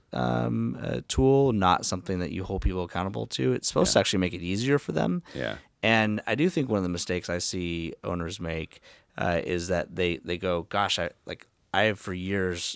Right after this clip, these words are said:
Speaker 1: you know, struggled with how to hold my team accountable."
Speaker 2: Yeah.
Speaker 1: And I've had this anecdotal information that certain people are doing a good job and some aren't. And now I'm gonna have something that tells me, like, "Hey, this person is not hitting these time frames," and I'm gonna now clobber them over the head with it, 'cause then that's gonna,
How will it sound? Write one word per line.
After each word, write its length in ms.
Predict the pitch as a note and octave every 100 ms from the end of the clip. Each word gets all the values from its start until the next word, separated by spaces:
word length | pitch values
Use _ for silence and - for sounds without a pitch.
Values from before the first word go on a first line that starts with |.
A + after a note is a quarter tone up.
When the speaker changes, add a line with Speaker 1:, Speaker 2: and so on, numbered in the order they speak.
| -
Speaker 1:
you 100 | G2+
know, 200 | E2+ E2 -
struggled 380 | - - F#2 E2+
with 100 | -
how 120 | G2
to 60 | F2
hold 240 | - F2
my 100 | F2
team 220 | F2 F2
accountable." 560 | E2+ E2+ E2 E2 - - C#2+
Speaker 2:
Yeah. 220 | C#2 B1+ -
Speaker 1:
And 80 | F2+
I've 140 | F2
had 160 | F2+ E2+
this 140 | - -
anecdotal 460 | G#2 F#2+ G2 F#2
information 480 | F2 E2+ E2+ E2 E2+
that 100 | -
certain 200 | - F2+
people 220 | F#2+ F2+
are 60 | E2+
doing 200 | E2+ E2+
a 40 |
good 80 | E2
job 240 | E2+ D#2+ D#2+
and 140 | E2+
some 220 | - E2+
aren't. 240 | - D#2+ -
And 120 | -
now 120 | F2 G2
I'm 100 | G2
gonna 160 | F2
have 280 | - F#2 F#2
something 360 | - E2+ E2 D#2+
that 160 | -
tells 320 | - E2+ F2
me, 320 | E2 E2 G#2 - - - _
like, 300 | E2+ - - _ _
"Hey, 240 | - G#2 D2+
this 160 | E2+
person 440 | - F#2 - E2+ D#2
is 300 | D#2 D#2+ F2+
not 160 | E2
hitting 240 | F2 F2 D#2+
these 140 | E2
time 220 | E2+ D#2+
frames," 300 | - D#2+ D#2+
and 80 | -
I'm 140 | E2+ F#2
gonna 140 | F2
now 240 | E2 E2+ F2+ - _ _ - -
clobber 380 | - G#2 G#2 F#2+
them 160 | F2+
over 140 | F2 E2
the 60 |
head 120 | F2
with 140 | E2+ -
it, 120 | -
'cause 120 | -
then 100 | E2
that's 240 | E2 D#2+ -
gonna, 280 | F2 E2+